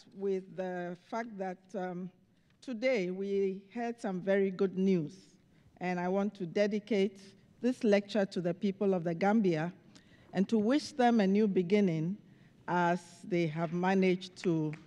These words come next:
um, remove, um, a leader that, um, has, um, how shall I put it, um, suppressed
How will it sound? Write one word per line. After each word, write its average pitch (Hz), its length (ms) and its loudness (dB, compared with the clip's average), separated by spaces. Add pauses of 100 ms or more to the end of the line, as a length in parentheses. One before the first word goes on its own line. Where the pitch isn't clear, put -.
(600)
um, 160 380 -2 (2500)
remove, 226 600 6 (520)
um, 165 600 -4 (760)
a 180 80 2
leader 196 520 4 (1000)
that, 180 500 -2
um, 170 500 0 (1400)
has, 170 480 -4
um, 165 520 -2 (460)
how 180 100 -4
shall 180 220 -4
I 175 100 -2
put 262 320 -8
it, 170 120 -6 (200)
um, 160 380 -6 (680)
suppressed 220 680 0